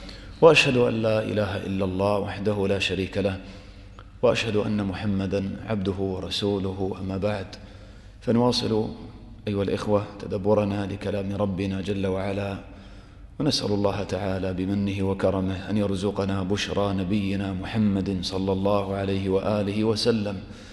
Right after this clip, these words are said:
حيث قال: "ما اجتمع قوم في بيت من بيوت الله يتلون كتاب الله ويتدارسونه بينهم إلا نزلت عليهم السكينة وغشيتهم الرحمة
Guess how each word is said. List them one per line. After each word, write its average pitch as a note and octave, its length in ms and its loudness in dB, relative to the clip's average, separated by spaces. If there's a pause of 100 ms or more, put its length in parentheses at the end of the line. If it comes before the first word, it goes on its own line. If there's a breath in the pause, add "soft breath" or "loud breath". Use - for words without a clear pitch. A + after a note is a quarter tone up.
(280 loud breath)
حيث G#2+ 260 -2
قال: G2+ 360 4
"ما G#2 140 -2
اجتمع G2+ 540 -2
قوم G2+ 480 2
في - 220 -6
بيت G2+ 360 -2
من G2+ 260 0
بيوت G#2 340 0
الله G2+ 460 2 (580 loud breath)
يتلون C3+ 400 4
كتاب G#2+ 420 0
الله G2+ 480 4
ويتدارسونه G2+ 1120 2
بينهم G2+ 520 2 (520 loud breath)
إلا G#2+ 260 4
نزلت G2+ 460 2
عليهم G2 380 2
السكينة G2 600 -2 (800 loud breath)
وغشيتهم A#2+ 720 4
الرحمة G#2 520 0